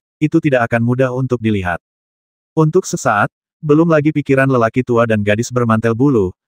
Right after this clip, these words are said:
Delta, Tang Yan, dan Kai Dai agak khawatir. Fang Tianan mengeluarkan ranting kurus dari tas penyimpanannya. "Apakah ini tanaman rambat seribu ilusi?" Gadis yang mengenakan jaket kulit berkata sambil melihat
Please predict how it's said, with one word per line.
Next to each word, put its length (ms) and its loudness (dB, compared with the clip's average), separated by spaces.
Delta, 480 0
Tang 240 -2
Yan, 480 -2
dan 240 0
Kai 320 0
Dai 240 0
agak 320 -2
khawatir. 560 -2
Fang 240 -2
Tianan 320 2
mengeluarkan 560 0
ranting 480 0
kurus 320 0
dari 240 2
tas 320 -4
penyimpanannya. 720 -2
"Apakah 400 0
ini 240 0
tanaman 480 0
rambat 400 0
seribu 400 -2
ilusi?" 480 -4
Gadis 480 0
yang 160 2
mengenakan 400 0
jaket 320 -2
kulit 240 0
berkata 400 0
sambil 400 0
melihat 240 0